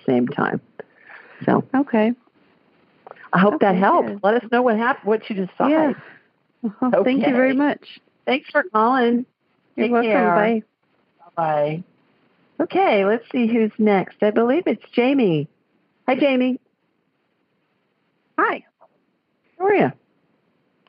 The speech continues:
Speaker 3: Good. I'm doing great. How are you?
Speaker 1: Good. Great, thanks. Please tell everybody where you're calling from.
Speaker 3: I'm calling from Augusta, Georgia.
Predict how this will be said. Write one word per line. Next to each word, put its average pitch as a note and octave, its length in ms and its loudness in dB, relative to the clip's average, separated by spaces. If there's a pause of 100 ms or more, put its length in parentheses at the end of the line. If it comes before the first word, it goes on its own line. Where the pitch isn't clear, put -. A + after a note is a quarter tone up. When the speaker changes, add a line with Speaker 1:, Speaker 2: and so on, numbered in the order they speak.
(140)
Speaker 3:
Good. D#4+ 300 0 (140)
I'm A3+ 100 -8
doing C4+ 180 -6
great. C#4+ 280 0 (240)
How A3 160 -4
are A3 60 -2
you? G#3+ 180 -2 (240)
Speaker 1:
Good. E3+ 160 0 (640)
Great, - 440 2
thanks. C#4 340 2 (140)
Please C#4 260 0
tell A#3+ 140 2
everybody G#3+ 400 2
where G#3 160 2
you're F3+ 120 0
calling C#4+ 440 0
from. C3+ 260 -4 (640)
Speaker 3:
I'm G#3+ 220 0
calling A3+ 320 0
from A3+ 260 -2
Augusta, F3+ 460 -2
Georgia. F#3+ 580 0